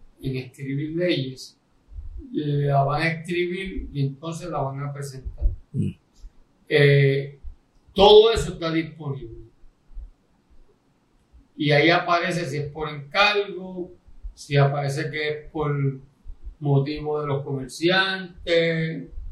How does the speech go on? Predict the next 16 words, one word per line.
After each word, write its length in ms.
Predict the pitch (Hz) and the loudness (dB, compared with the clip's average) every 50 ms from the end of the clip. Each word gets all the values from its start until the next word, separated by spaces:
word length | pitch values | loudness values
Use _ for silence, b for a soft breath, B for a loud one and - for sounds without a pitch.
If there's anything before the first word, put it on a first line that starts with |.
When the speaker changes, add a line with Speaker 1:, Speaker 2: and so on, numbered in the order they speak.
| - - - - | -14 -14 -14 -6
Speaker 1:
de 100 | 135 147 151 | -2 2 2
dónde 300 | 170 185 196 208 208 190 | 4 4 4 2 0 0
surge 720 | - 185 214 214 214 185 165 165 160 151 139 139 - - - - | 0 -4 -4 -4 0 2 2 2 2 0 -2 -6 -8 -8 -4 0
Speaker 2:
Mm. 280 | 117 117 104 90 90 90 156 | 4 4 4 4 2 -2 -4
Speaker 1:
la 200 | 156 156 156 151 | -2 -2 -2 -2
necesidad 960 | 156 151 139 147 151 151 151 160 156 151 156 170 180 185 185 185 185 185 - _ _ _ _ _ _ _ - | -4 -6 -6 -6 -6 -6 -6 -8 -8 -6 -2 0 0 0 0 -2 -6 -10 -16 _ _ _ _ _ _ _ -20
de 300 | - 131 139 147 151 151 151 151 147 | -14 -10 -2 0 0 0 2 2 2
legislar. 720 | 135 135 139 135 135 - - 139 139 135 127 123 - - - - - - - | 2 2 0 -2 -4 -6 -10 -6 -2 -2 -2 -2 -4 -8 -10 -10 -10 -8 -2
Speaker 2:
Mm. 180 | 98 101 95 90 - - _ _ _ _ _ _ _ _ - - | 0 0 0 -2 -4 -12 _ _ _ _ _ _ _ _ -8 0
Speaker 1:
Y 200 | 143 143 151 175 | 4 6 8 8
eso 260 | 190 - - - 170 | 8 6 2 -2 -4
está 260 | - - - 170 165 170 | -6 -4 -2 -2 -2 0
disponible 640 | 175 175 - - 170 170 170 175 175 170 170 - - | 0 -2 -4 -4 -10 -10 -8 -6 -6 -4 -4 -6 -6
hoy 140 | 165 170 | -6 -6
en 200 | 170 170 165 165 | -8 -8 -10 -10
día 480 | 165 175 180 170 156 147 139 135 - | -6 -2 0 0 0 2 0 0 -2